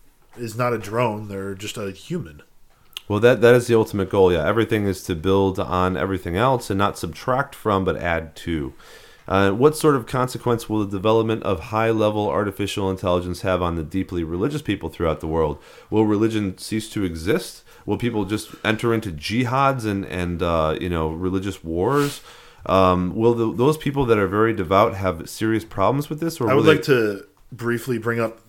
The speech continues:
Speaker 1: the other great prophets of our time, that being Matt Stone and Trey Parker of South Park. <laughs> They got it right. They'll just find something else to fight over.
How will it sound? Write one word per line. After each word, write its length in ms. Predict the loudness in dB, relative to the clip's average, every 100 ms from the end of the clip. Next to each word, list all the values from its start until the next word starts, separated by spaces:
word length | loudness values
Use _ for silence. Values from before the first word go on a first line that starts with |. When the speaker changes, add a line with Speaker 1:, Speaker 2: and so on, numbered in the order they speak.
| -10
Speaker 1:
the 200 | -2 0
other 220 | 2 0
great 320 | 0 0 0
prophets 440 | 0 0 2 -2 -2
of 80 | -2
our 140 | -2
time, 420 | -2 -4 -6 -8 -14 -20 -12
that 160 | -8 -4
being 260 | -4 -6 -10 _
Matt 340 | -10 -8 -8 -8
Stone 260 | -8 -8
and 100 | -8
Trey 160 | -6 -6
Parker 340 | -4 -4 -4
of 100 | -6
South 260 | -8 -10 -4
Park. 300 | -4 -4 -8 -18 -14 -12
<laughs> 80 | -14 -18 _ 4
They 180 | 6
got 160 | 10 8
it 60 | 8
right. 320 | 4 4 -2 -14 _ 2
They'll 160 | 6 6
just 320 | 4 0 -4
find 500 | -4 2 4 4 2
something 280 | -2 0 0
else 220 | 0 -2
to 60 |
fight 240 | -2 -2 0
over. 340 | -4 -8 -14